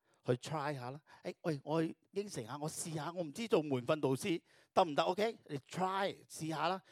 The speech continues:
跟住神就會逐步印證緊佢嘅呼召喺我哋中間。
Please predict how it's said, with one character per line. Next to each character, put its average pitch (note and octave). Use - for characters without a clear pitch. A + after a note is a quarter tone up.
跟 F3+
住 D#3+
神 G#2+
就 -
會 A#2+
逐 A#2
步 G#2+
印 A2+
證 G#2+
緊 A2
佢 F#2
嘅 E2+
呼 G2+
召 D#2+
喺 F#2
我 E2
哋 D#2+
中 F2+
間。 E2